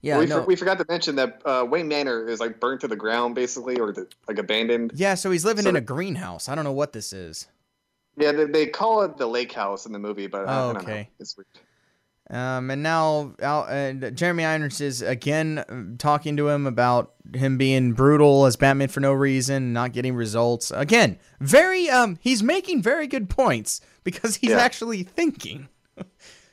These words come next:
Speaker 2: And they're just glossing over. He's like, "Yeah, whatever."
Speaker 1: And then he's like,
Speaker 2: And
Speaker 1: "Here,
Speaker 2: then we
Speaker 1: go to
Speaker 2: see
Speaker 1: this, go to this ball and try and get stuff as Bruce Wayne."
Speaker 2: Yeah, 'cause,
Speaker 1: Uh, for
Speaker 2: uh, I, I
Speaker 1: reasons.
Speaker 2: forget how he thinks,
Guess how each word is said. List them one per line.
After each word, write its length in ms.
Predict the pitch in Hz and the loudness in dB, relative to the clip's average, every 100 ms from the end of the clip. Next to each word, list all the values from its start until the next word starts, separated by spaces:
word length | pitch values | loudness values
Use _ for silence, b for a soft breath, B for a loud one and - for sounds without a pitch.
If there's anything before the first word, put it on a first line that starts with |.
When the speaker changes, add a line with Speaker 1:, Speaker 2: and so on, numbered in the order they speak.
| b - | b -2
Speaker 2:
And 80 | 147 | 2
they're 80 | 151 | 2
just 180 | 151 | 0
glossing 400 | 135 131 127 131 | 0 2 2 -2
over. 240 | 120 110 104 | -4 -4 -4
He's 140 | 107 | -6
like, 100 | 110 | -4
"Yeah, 100 | 117 | -4
whatever." 420 | 113 101 90 90 - 165 | -2 -4 -8 -12 -14 -2
Speaker 1:
And 220 | 170 175 | 0 2
then 100 | 180 | 2
he's 180 | 175 165 | 2 2
like, 180 | 165 | 0
Speaker 2:
And 40 | - | 4
Speaker 1:
"Here, 100 | 196 | 4
Speaker 2:
then 80 | 135 | 6
we 60 | 185 | 6
Speaker 1:
go 100 | 226 | 6
to 60 | |
Speaker 2:
see 60 | 139 | 6
Speaker 1:
this, 220 | 233 - | 4 4
go 180 | 175 247 | 2 2
to 80 | 240 | 4
this 200 | 226 190 | 0 2
ball 560 | 156 180 135 104 - _ | 4 6 6 2 -4 _
and 180 | 143 139 | -2 -2
try 220 | 175 185 | 0 0
and 120 | 175 | 2
get 140 | 160 185 | 0 -2
stuff 320 | - 170 160 | 0 0 2
as 220 | 156 135 | 2 2
Bruce 340 | 120 180 180 | 0 0 0
Wayne." 460 | 156 156 120 90 - _ - - - _ _ _ _ _ _ | -2 -2 -4 -8 -16 _ -20 -20 -20 _ _ _ _ _ _
Speaker 2:
Yeah, 180 | 127 110 | 0 0
'cause, 320 | 101 131 117 | 2 0 0
Speaker 1:
Uh, 40 | 131 | 0
for 40 | |
Speaker 2:
uh, 180 | 123 175 | 4 6
I, 40 | 160 | 6
I 20 | |
Speaker 1:
reasons. 500 | 185 147 - 160 190 | 4 2 0 -2 0
Speaker 2:
forget 320 | 208 247 208 | 2 2 2
how 440 | - 202 208 214 214 | 4 4 4 2 -2
he 220 | 214 196 | -4 -8
thinks, 520 | - 190 196 196 - | -2 -2 -2 -6 -12